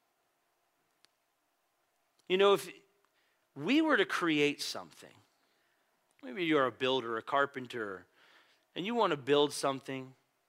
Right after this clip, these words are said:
you're gonna go and you're gonna find the best materials you can find, right? You make sure your saw is all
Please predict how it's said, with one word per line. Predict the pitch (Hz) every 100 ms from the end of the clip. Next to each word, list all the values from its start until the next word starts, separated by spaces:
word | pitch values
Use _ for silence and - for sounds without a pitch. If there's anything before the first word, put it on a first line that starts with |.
| _ _ _ _ _ _ _ _ _ _ _ _ _ _ _ _ _ _ _ -
you're | 277
gonna | 392 392
go | 185 165
and | 160
you're | 147
gonna | 151 151
find | - 131 123 120 113
the |
best | 104 131 131 127 -
materials | 127 - 123 110 104 95 90
you | 101
can | - 92
find, | - 127 90 - - - _ _ _ _
right? | 113 120 123 _ _ _ _ _ _ _ _
You | -
make | 165 160
sure | - 165 160
your | 143 127
saw | - 170 151 151 151
is | 135 127
all | 143 139 131